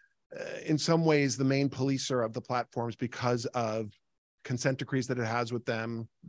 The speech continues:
By the way, Twitter in the next, it'll be very interesting in the next few months whether they're, they're found in violation of theirs. The Cambridge Analytica consent decree, which led to a five billion dollar fine against Facebook.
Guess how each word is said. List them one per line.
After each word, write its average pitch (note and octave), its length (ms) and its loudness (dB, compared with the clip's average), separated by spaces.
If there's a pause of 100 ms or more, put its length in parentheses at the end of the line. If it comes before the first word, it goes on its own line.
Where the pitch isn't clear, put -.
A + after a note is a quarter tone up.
(240)
By A2 100 -2
the G2 80 -4
way, G2+ 180 0
Twitter A#2 380 -2
in G2+ 100 -4
the G2+ 60 -6
next, - 420 -8
it'll A#2 120 -6
be G#2+ 120 -6
very G#2+ 200 -4
interesting G#2 220 -6
in G2+ 60 -4
the G2+ 60 -4
next G2+ 120 -10
few A2 120 -6
months G#2 220 -8
whether G#2 180 -8
they're, G2+ 340 -6
they're G#2 140 -8
found G#2 220 -8
in G#2 80 -10
violation G#2 440 -6
of F#2+ 80 -10
theirs. B2 380 -2 (300)
The - 40 -4
Cambridge B2+ 380 2
Analytica B2 560 0
consent B2 380 -4
decree, A#2+ 260 -4
which A2+ 240 -6
led G#2+ 160 -4
to G#2+ 140 -4
a - 20 -10
five G#2 320 -6
billion A2+ 300 -2
dollar G#2 260 -2
fine G#2+ 300 -8
against G2 260 -10
Facebook. B2+ 440 -4